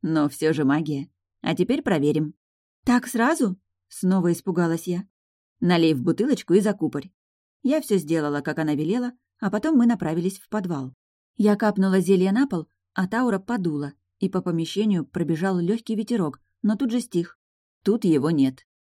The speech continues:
Так мы проверили чердак, сад и даже кабинет отца. Таура вздохнула. «Придется действовать в полную силу». Она вылила остатки зелья в свою ладонь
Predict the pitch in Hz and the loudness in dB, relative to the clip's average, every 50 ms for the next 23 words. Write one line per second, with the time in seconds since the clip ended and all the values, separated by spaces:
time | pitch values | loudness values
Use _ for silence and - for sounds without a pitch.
0 | _ _ - 285 311 302 220 196 185 - - 175 170 170 175 151 156 156 156 135 | _ _ -4 -4 -2 0 0 0 0 0 -2 -2 0 0 0 0 0 -2 -4 -4
1 | - 170 160 147 151 202 240 240 - _ - - - 220 233 247 247 _ _ _ | -6 -6 -6 -6 -6 -6 -6 -8 -12 _ -16 -10 -8 -6 -6 -6 -8 _ _ _
2 | 220 220 220 - 190 196 220 214 220 220 - 196 214 208 202 202 - 208 196 - | -6 -6 -6 -4 -4 -2 -2 -2 -2 -2 0 2 4 4 4 4 2 -2 -4 -6
3 | - 165 143 139 143 - _ _ _ _ _ _ _ _ _ _ - 233 233 226 | -6 -6 -6 -6 -8 -10 _ _ _ _ _ _ _ _ _ _ -4 -2 0 0
4 | 214 196 175 156 151 170 160 - 180 170 160 143 151 180 _ _ _ _ _ _ | 0 0 0 -2 -2 -4 -4 -2 -2 -2 -2 -4 -6 -10 _ _ _ _ _ _
5 | _ _ _ _ - 196 190 190 151 180 180 - 185 165 143 156 156 151 - - | _ _ _ _ 4 6 6 8 6 6 4 4 0 0 2 0 0 0 -2 -4
6 | 147 143 147 143 139 - - - 160 156 151 151 151 147 143 - - 165 160 147 | -2 0 0 -2 -2 -6 -6 -2 0 0 2 2 0 0 -2 -4 -6 -6 -6 -6
7 | 156 175 - _ _ _ _ _ _ _ _ _ _ _ _ _ - 220 220 220 | -8 -12 -18 _ _ _ _ _ _ _ _ _ _ _ _ _ -4 0 2 2
8 | 220 214 208 202 185 180 170 170 175 175 - - 175 175 - - 175 147 160 190 | 4 4 4 4 4 4 2 2 0 -2 -4 -6 -6 -4 -4 -4 -4 0 0 0
9 | 185 170 165 160 - - 165 165 165 160 156 160 151 196 214 214 202 | 2 0 0 -2 -4 -4 -4 -2 -2 -2 -2 -2 0 0 0 0 -2